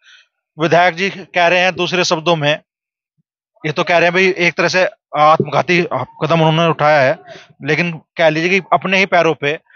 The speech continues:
मायावती जी ने कुल्हाड़ी मार ली है ये फैसला लेके, ऐसा दोनों रालोद विधायक कह रहे हैं और ये उम्मीद भी जता रहे हैं कि बहुजन समाज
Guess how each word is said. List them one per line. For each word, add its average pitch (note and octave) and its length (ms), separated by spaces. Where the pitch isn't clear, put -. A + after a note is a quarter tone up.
मायावती E3 360
जी E3 80
ने F3 80
कुल्हाड़ी D#3+ 340
मार E3+ 260
ली F#3 120
है E3+ 120
ये E3+ 60
फैसला D3+ 340
लेके, C#3 280
ऐसा F#3 440
दोनों F3+ 300
रालोद F#3 300
विधायक F3 300
कह F3+ 140
रहे E3 120
हैं G3 60
और G#3 240
ये E3+ 120
उम्मीद F3 300
भी F3+ 120
जता D#3 280
रहे D#3 80
हैं F3 60
कि F#3 60
बहुजन D3+ 300
समाज C#3+ 320